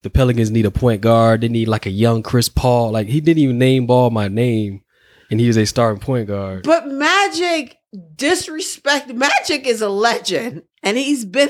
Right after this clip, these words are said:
Speaker 2: in the
Speaker 1: He
Speaker 2: game
Speaker 1: can do that. He's a
Speaker 2: forever.
Speaker 1: legend.
Speaker 2: But he bypassed so many damn point guards and disrespected them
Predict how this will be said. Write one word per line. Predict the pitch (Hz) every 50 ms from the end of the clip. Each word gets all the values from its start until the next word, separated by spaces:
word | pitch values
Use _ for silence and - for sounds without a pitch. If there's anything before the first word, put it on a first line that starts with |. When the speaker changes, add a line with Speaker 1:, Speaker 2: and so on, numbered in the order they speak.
| 539
Speaker 2:
in | 392 320
the | 277 254
Speaker 1:
He | 240
Speaker 2:
game | 196 - - 247 247 247 240
Speaker 1:
can | 202 185
do | 220 247 262 214
that. | 160 127 123
He's | - 269 311 320
a | 262
Speaker 2:
forever. | 190 254 240 226
Speaker 1:
legend. | 277 175 123 98 85 - _ _
Speaker 2:
But | - 277 294 294
he | 339 381 381 359
bypassed | 277 220 285 311 330 349 349 330 339 - 320 277 269 254 208
so | - - - - 294 294 302 330 339
many | 349 349 339 320
damn | 254 294 302 294 285 277 262 -
point | - - 311 320 330 302 240 220
guards | 233 220 208 202 196 208 208
and | - 226 226 202
disrespected | 196 285 311 302 - 294 302 - - - - 480 277 269 - 247 208 - -
them | 254 269 254 226 208 196 202